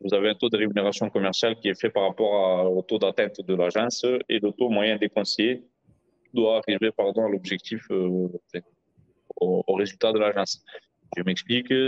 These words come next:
si vous avez cinq conseillers et que vous avez un taux d'atteinte à cent pour cent,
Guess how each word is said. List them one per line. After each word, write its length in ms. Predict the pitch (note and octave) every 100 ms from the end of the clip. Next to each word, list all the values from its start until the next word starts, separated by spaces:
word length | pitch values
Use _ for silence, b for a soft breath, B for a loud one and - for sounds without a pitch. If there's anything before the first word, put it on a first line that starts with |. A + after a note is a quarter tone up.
| B2+
si 200 | - A#2
vous 180 | G#2 G#2
avez 200 | G#2+ G#2+
cinq 240 | A2+ A2
conseillers 500 | A2 - A2 A2+ A2+
et 60 | A2
que 120 | G#2+
vous 180 | G2 G2
avez 240 | F#2+ G#2
un 80 | G2
taux 160 | G#2
d'atteinte 400 | G2 F#2 A2 -
à 60 | F#2+
cent 200 | - F#2
pour 200 | - F2+
cent, 300 | G#2+ A2+